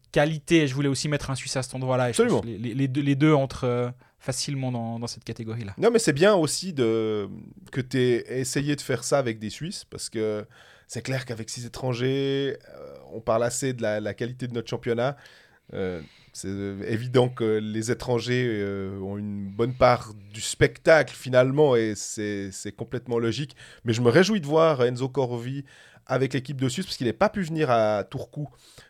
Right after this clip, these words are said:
Speaker 2: Légèrement blessé, Gaëtan Haas, pareil, et finalement, les deux, euh, joueurs seront là. Ce qui amène quand même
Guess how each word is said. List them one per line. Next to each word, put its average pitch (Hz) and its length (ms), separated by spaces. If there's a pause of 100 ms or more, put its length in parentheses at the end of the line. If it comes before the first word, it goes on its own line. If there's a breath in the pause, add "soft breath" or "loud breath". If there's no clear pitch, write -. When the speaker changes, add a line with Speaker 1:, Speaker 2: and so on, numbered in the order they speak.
(100)
Speaker 2:
Légèrement 156 420
blessé, 170 360
Gaëtan 135 380
Haas, 113 140
pareil, 151 300
et 131 60
finalement, 135 260
les 127 120
deux, 160 460
euh, 117 360
joueurs 131 320
seront - 260
là. 123 280 (420 loud breath)
Ce - 100
qui 190 400 (220)
amène 185 320
quand 170 160
même 156 400